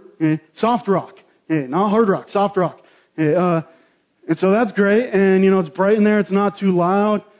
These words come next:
There's no sports on T V. So we like going to Sherry's. And I saw at Sherry's, we have Thanksgiving coming up. You know, you can go to Sherry's and get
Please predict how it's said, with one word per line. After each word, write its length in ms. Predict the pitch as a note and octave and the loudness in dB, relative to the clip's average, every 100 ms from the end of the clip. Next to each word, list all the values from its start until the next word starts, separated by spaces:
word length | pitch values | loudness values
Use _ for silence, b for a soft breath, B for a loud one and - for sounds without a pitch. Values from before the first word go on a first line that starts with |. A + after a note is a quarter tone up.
| b | b
There's 220 | D3+ D#3+ D#3+ | -4 -2 0
no 200 | F#3+ F#3+ | 0 0
sports 420 | - F3+ G#3 G#3 | -4 -2 0 0
on 160 | G3 | -2
T 180 | F#3+ G3 | 0 0
V. 160 | F#3 F#3+ | 0 0
So 160 | F#3+ | 0
we 80 | G3+ | 2
like 140 | A#3 G#3 | 2 2
going 160 | G#3+ | 0
to 60 | F3+ | 0
Sherry's. 380 | - G3 D3+ - b b b b E3+ | 0 0 0 -6 b b b b -4
And 120 | F3 | -2
I 80 | F3 | -2
saw 340 | G3+ G#3+ A3 | 0 0 0
at 80 | G3+ | 0
Sherry's, 480 | G3+ G3+ G#3 G3 - b b b b | 0 2 4 2 -2 b b b b
we 160 | D3 F#3+ | 0 2
have 220 | G3 F#3+ | 0 -2
Thanksgiving 580 | A3+ G#3+ E3+ A#3 C#4 A3+ | 0 0 2 0 2 2
coming 340 | G#3 F#3+ F3 | 2 2 2
up. 200 | D#3 - - | 0 -6 -4
You 140 | F3+ | 0
know, 140 | G3 | 2
you 200 | F#3 G3 | 2 2
can 200 | G#3+ A#3+ | 2 0
go 180 | G3 G3+ | 2 2
to 80 | A3 | 0
Sherry's 400 | - F3 F3 F3+ | -2 0 0 0
and 100 | F#3 | 0
get 240 | F3 F3 | 0 -2